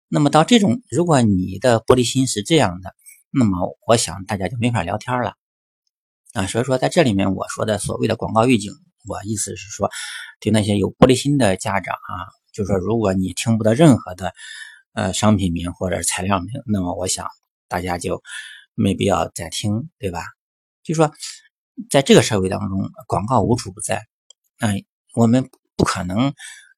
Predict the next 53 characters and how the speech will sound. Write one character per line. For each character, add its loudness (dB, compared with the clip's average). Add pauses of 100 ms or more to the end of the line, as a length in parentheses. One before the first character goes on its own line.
(140)
说 4
话 4
的 0
时 -4
候 0
不 -2
带 2
任 6
何 -4
的 -4
产 -8
品。 -10
我 6
要 8
提 -4
麦 4
当 4
劳， -2 (140)
你 -6
说 -2
我 -6
是 -12
做 -12
广 -12
告， -12 (320)
对 -4
吧？ -6 (1160)
你 -14
说 0
这 0
样 4
的 -4
话 -8
就 -10
没 0
法 -2
说 0
话 4
了。 -6 (560)
所 0
以 4
说 4
咱 -4
们 4
这 8
里 4
面 -6
呢， -6
后 0
面 0
呢， -8 (580)
我 0
的 2